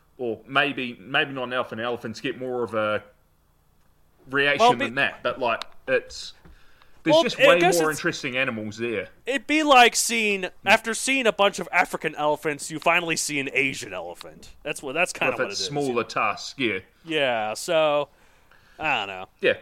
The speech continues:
Speaker 2: All
Speaker 1: It'd
Speaker 2: right.
Speaker 1: be like if you were going to Jurassic Park and, like, first you s-, and you were like Doctor Grant, then you saw, like, the famous bit from the start, the brachiosaurs all out moving in herds and eating from the trees, and then you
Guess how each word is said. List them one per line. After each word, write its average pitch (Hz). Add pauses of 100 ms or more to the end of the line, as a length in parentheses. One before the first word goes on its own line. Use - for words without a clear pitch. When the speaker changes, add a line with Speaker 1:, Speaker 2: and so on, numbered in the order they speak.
(240)
Speaker 2:
All 165
Speaker 1:
It'd -
Speaker 2:
right. 247
Speaker 1:
be 269
like 233
if 226
you 226
were 202
going 214
to 196
Jurassic 175
Park 117
and, 127
like, 135
first 175
you 160
s-, -
and 139
you 139
were 135
like 135
Doctor 135
Grant, 120
then 123
you 123
saw, 139
like, 123
the 120
famous 123
bit -
from 120
the 110
start, 117
the 120
brachiosaurs 131
all 123
out 120
moving 131
in 113
herds 113
and 113
eating 113
from 110
the 101
trees, 107 (360)
and 139
then 160
you 151